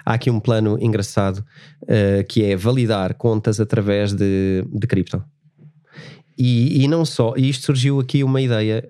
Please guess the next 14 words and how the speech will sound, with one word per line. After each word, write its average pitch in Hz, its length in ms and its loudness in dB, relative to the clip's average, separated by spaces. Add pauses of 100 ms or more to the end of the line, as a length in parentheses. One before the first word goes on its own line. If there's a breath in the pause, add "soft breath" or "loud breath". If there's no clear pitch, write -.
ehm, 107 560 0 (1040 loud breath)
de 127 100 4
eventualmente 139 560 0
o 131 40 0
Elon 131 200 0
Musk 110 280 -2
estar 131 220 0
a, 127 300 -2
a 120 40 -2
querer, 104 520 -2
ehm, 101 560 0 (340)
com 165 160 0
o 151 80 0
Twitter, 113 480 0